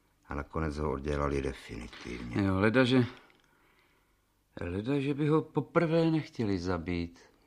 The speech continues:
Speaker 1: No vidíš to.
Speaker 2: Třeba chtěli, aby jenom ztratil paměť.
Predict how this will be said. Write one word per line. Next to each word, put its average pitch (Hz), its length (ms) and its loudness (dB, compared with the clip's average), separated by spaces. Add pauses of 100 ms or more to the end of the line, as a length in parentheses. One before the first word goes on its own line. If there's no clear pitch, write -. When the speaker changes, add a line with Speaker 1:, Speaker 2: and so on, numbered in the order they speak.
(440)
Speaker 1:
No 64 260 -8
vidíš 76 640 -10 (120)
to. 107 60 -8 (600)
Speaker 2:
Třeba 123 240 4
chtěli, 131 460 4
aby 113 240 0
jenom 127 300 6
ztratil 123 360 4
paměť. 120 520 -2